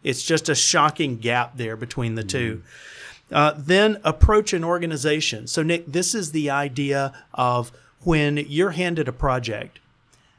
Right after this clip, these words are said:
Speaker 1: how do you begin to break that out into measurable pieces? How do you delegate that to your team? And, and what does that even mean to you to delegate? Do you just, you know, throw it over the wall? Do you hand it over to them with some kind of accountability?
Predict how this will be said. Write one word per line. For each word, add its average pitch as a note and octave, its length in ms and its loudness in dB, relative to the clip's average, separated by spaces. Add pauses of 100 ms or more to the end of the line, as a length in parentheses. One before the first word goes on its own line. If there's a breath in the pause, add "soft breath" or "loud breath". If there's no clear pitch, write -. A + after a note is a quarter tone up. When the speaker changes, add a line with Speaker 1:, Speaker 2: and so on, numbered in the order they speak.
Speaker 1:
how G3 380 0
do A3+ 80 -4
you F3+ 240 -4
begin D#3 440 -2
to C#3+ 100 -2
break C#3 420 2
that D3+ 200 0
out C3 280 0
into C3+ 260 -2
measurable C#3 880 0 (340)
pieces? - 560 -4 (180 soft breath)
How A3 220 4
do C4+ 80 -4
you A3 340 -6
delegate D3+ 560 0
that C#3+ 240 0
to D3+ 80 -4
your B2+ 140 2
team? B2+ 500 -4 (320 soft breath)
And, C#3+ 260 -2
and D3+ 160 -2
what E3+ 100 0
does B3+ 120 0
that A3+ 160 2
even F#3+ 240 0
mean F3 280 0
to D3 100 0
you B2 180 0
to B2 100 -2
delegate? A2+ 540 -2
Do A#2+ 80 -10
you A#2 80 -6
just, G#2+ 160 -8 (140)
you A#2 100 -12
know, G2+ 80 -14
throw C#3+ 260 2
it B2 80 -2
over A2 160 -2
the G#2+ 80 -8
wall? G#3 520 2
Do C3+ 120 -4
you A2 240 -4
hand C3+ 300 -4
it A#2 80 -4
over G3 240 2
to F#3 180 0
them D#3 200 -2
with B2 160 -2
some C3+ 220 -2
kind C#3 180 -2
of A#2+ 60 -4
accountability? D#3 880 -2